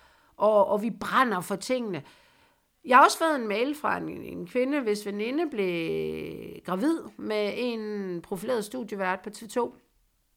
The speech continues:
Og, øh, hun var også ansat på T V to og ung.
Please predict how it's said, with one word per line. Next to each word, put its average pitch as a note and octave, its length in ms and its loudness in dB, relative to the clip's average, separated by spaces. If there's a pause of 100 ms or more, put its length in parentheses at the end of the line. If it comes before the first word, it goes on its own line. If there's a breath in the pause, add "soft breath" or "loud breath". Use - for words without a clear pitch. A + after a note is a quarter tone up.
(520)
Og, G3 420 4
øh, F3 100 4
hun A3+ 160 -2
var G#3 60 0
også E3+ 220 -2
ansat A3 400 -6
på G#3+ 60 -10
T G#3 120 -16
V G#3 80 -14
to G#3 280 -4
og D3 260 -8
ung. B3+ 180 2